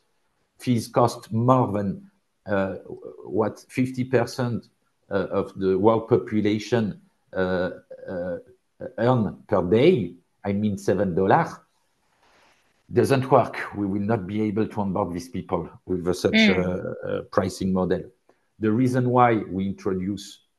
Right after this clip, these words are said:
Speaker 1: uh, end user subscription, the basic tier costs one dollar per month for
Speaker 2: Right.
Speaker 1: up to thirty transactions per day.
Speaker 2: Okay.
Speaker 1: Then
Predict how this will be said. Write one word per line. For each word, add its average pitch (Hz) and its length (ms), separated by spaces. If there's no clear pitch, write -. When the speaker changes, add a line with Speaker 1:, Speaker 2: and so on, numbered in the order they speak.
Speaker 1:
uh, 95 120
end 104 160
user 92 480
subscription, 156 800
the 92 100
basic 101 520
tier 107 260
costs - 340
one 113 260
dollar 110 260
per 98 220
month 101 520
for 208 220
Speaker 2:
Right. 175 180
Speaker 1:
up 123 260
to 101 100
thirty 127 540
transactions 107 720
per 82 160
day. 123 520
Speaker 2:
Okay. 202 400
Speaker 1:
Then 110 560